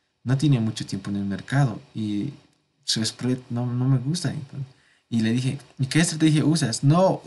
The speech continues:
me mandan señales y yo acorde a eso entro", me dice. Y, pero, o sea, tú no sabes, o sea, no estás haciendo trading. Eso es copiar y pegar señales. O sea, eso no es trading. Es como si tú vas a un, a un examen y lo más chistoso es que en las, en esas presentaciones te dicen,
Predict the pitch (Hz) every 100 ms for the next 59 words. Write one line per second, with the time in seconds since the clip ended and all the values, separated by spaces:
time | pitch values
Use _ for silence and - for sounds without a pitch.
0 | 127 135 139 185 202 196 151 147 156 143
1 | 123 127 160 170 - 170 156 156 147 147
2 | 180 185 127 104 107 - - _ _ _
3 | 110 107 110 104 85 - - 143 - -
4 | 190 254 208 120 101 110 113 104 135 185
5 | 202 143 127 107 151 170 127 95 - 185
6 | 214 180 - 120 - 135 170 151 - 120
7 | 143 123 127 180 123 120 - - 170 220
8 | 156 139 165 165 117 131 _ - - _
9 | _ _ - 160 165 156 143 147 175 180
10 | 156 131 - 123 127 117 - 143 120 107
11 | 135 139 190 202 - 156 139 135 117 -
12 | 127 120 - - 131 180 190 147 143 131
13 | 139 131 131 139